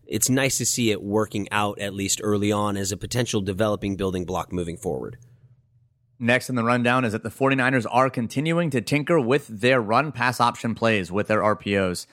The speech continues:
Speaker 2: The Niners have run R P Os in consecutive weeks. And if you'll remember, you can always tell it's an R P O by the downfield blockers on the offensive line. That's what gives a, an R P O away from just a traditional play action or a predefined pass.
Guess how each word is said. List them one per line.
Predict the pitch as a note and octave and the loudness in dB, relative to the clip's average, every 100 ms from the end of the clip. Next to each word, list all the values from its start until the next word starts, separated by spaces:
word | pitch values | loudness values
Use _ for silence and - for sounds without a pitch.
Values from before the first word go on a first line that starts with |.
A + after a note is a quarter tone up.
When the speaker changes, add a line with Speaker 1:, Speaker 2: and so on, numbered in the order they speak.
| _ _ _ | _ _ _
Speaker 2:
The | A#2+ | 2
Niners | E3 F#3+ | 2 0
have | D#3+ | 0
run | D#3+ | 2
R | C#3 C#3 | 2 2
P | C3+ | 2
Os | C3+ A#2+ | 2 0
in | A#2+ | -4
consecutive | A2+ G#2+ C#3 C3 D3+ A#2 | -2 -2 -2 0 0 2
weeks. | C#3 A2 - - - _ _ | 0 0 -2 -8 -10 _ _
And | G#2+ G#2+ A2 | 0 2 2
if | G#2+ | 2
you'll | A#2 A2 | 2 2
remember, | A2+ C#3 C3 | 4 2 2
you | A#2 | -2
can | G#2+ G2 | -4 -2
always | C3+ D#3 D#3 C3+ | 2 4 4 0
tell | - C3 | 2 2
it's | A#2+ | 2
an | A#2 | -2
R | A2+ | -2
P | A2+ - G#2+ | -2 0 2
O | G#2 | 2
by | G#2 G#2 G#2 G2+ - | 2 2 2 2 -2
the | G2 E2+ | -6 -6
downfield | F2 A#2 C3+ D3 B2 - C3 B2+ | 2 4 4 0 -4 0 0 0
blockers | G#2+ G#2+ G#2 A2 F#2+ - | 2 2 2 -2 -4 -4
on | F#2 | -2
the | F2+ - | -4 2
offensive | G#2+ A2 A#2 G#2+ A2 F2+ | 2 2 -2 -4 -4 -2
line. | F#2 F2+ E2+ F2 | 0 0 -2 -2
That's | G#2+ - | -2 0
what | A#2 - | -2 0
gives | A2 G#2 F#2+ - - _ - | 0 0 -4 -10 -20 _ 0
a, | G#2 G2 F#2+ F#2 - | 2 2 0 -4 -2
an | A2 | 2
R | A#2+ | 2
P | A#2+ A#2 | 2 0
O | G#2+ | 2
away | G#2 G2+ G2+ | 2 2 0
from | - G2+ | -2 -6
just | F#2 - | -6 -8
a | |
traditional | - G#2+ - G#2 | -2 -2 0 -4
play | - G2 | 0 0
action | F#2 F#2 G#2 | 2 0 -2
or | F#2+ F#2 | -2 -2
a | |
predefined | - - A#2+ G#2 - G2 F#2+ E2+ | -2 -2 0 -2 -2 -2 -2 -6
pass. | - F2+ E2+ - | -2 0 0 -2